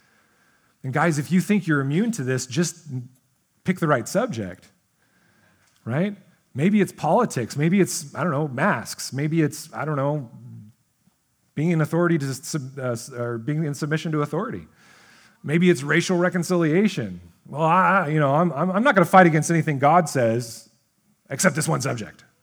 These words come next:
right? We're no different than these folks. We, he tells us that we're wrong.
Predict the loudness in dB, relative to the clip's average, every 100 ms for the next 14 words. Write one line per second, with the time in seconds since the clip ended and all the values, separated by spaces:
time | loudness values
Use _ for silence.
0 | _ -10 -6 -6 -8 _ _ _ _ -8
1 | -2 2 2 2 0 0 -4 -4 -4 -4
2 | -6 -8 -12 -14 -20 _ _ _ _ _
3 | _ _ _ -12 -10 -8 -8 -4 -2 -2
4 | -4 -6 -10 -6 -6 -6 -8 -10 -12 -18